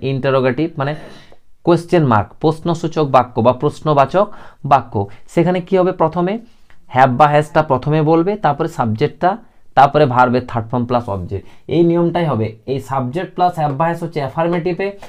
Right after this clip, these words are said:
আর ইন্টারোগেটিভে have বা hasটা আগে, সাবজেক্টটা পরে। এ মানে কি বলবে তাহলে? তখন কি হবে? তুমি কাউকে প্রশ্ন করছো যে, "তুই কি খেয়েছিস? তুই কি ভাত খেয়েছিস?" তাহলে কি হবে? কে খেয়েছে? তুই। তুই মানে কে? ইউ বা তুমি।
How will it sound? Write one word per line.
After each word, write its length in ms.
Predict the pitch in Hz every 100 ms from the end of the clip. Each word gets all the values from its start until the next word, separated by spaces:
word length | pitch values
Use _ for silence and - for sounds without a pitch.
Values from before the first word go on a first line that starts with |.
| - -
আর 100 | 120 110
ইন্টারোগেটিভে 840 | 143 151 170 180 165 170 156 165 123
have 140 | 135 143
বা 220 | 156 160
hasটা 200 | 156 -
আগে, 400 | - 127 131 196
সাবজেক্টটা 600 | 226 151 127 147 151 143
পরে। 320 | - 101 90 - - - -
এ 80 |
মানে 160 | 147 156
কি 160 | 156 170
বলবে 180 | 170
তাহলে? 240 | 175 170 165
তখন 220 | 170 165
কি 140 | 160
হবে? 160 | 175 170 202 - -
তুমি 120 | 165
কাউকে 280 | 170 147 151
প্রশ্ন 360 | 156 139 - 139
করছো 400 | 110 107 104 107 - - -
যে, 340 | 117 123 113 - -
"তুই 140 | 160
কি 140 | 170
খেয়েছিস? 640 | 196 208 202 185 113 113 - - - - _ _ - - - -
তুই 160 | 131
কি 180 | 127 175
ভাত 420 | 127 123 175 - - -
খেয়েছিস?" 560 | - 226 226 226 95 - - -
তাহলে 140 | -
কি 160 | 156 175
হবে? 180 | 165 180 175 - - - _ - - - -
কে 160 | 180 185
খেয়েছে? 500 | 190 190 180 208 220 - - _
তুই। 340 | - 135 95 82 - -
তুই 140 | 165
মানে 220 | 175 180
কে? 160 | 175 185
ইউ 340 | 185 139 117
বা 140 | 107 156
তুমি। 340 | 143 104 95